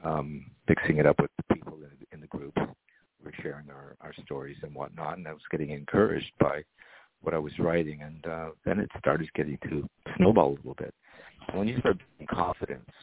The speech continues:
well, obviously, that's all the encouragement you need. So that was the first move, and then, um, I started writing a little bit, and, uh, I had a bit of a manuscript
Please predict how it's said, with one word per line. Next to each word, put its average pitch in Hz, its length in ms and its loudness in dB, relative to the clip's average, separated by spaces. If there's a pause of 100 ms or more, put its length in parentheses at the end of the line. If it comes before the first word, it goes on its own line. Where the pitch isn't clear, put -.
well, 76 240 -6
obviously, 80 500 -2 (800)
that's 95 220 4
all 87 120 4
the 82 80 0
encouragement 76 640 -4
you 78 80 0
need. 82 280 4 (120)
So 65 180 6 (960)
that 90 120 8
was - 140 4
the - 100 0
first 92 340 4
move, 78 260 0
and 76 120 -4
then, - 100 -14 (200)
um, 78 200 -6 (160)
I 95 80 2
started 90 260 8
writing 78 300 -2
a 76 40 -10
little 78 180 -8
bit, 87 200 -6 (140)
and, 85 400 -8
uh, 76 400 -2 (240)
I 73 120 -14
had 82 420 2 (320)
a - 60 -6 (140)
bit 87 160 2
of 82 80 2
a 73 80 6
manuscript 73 800 -2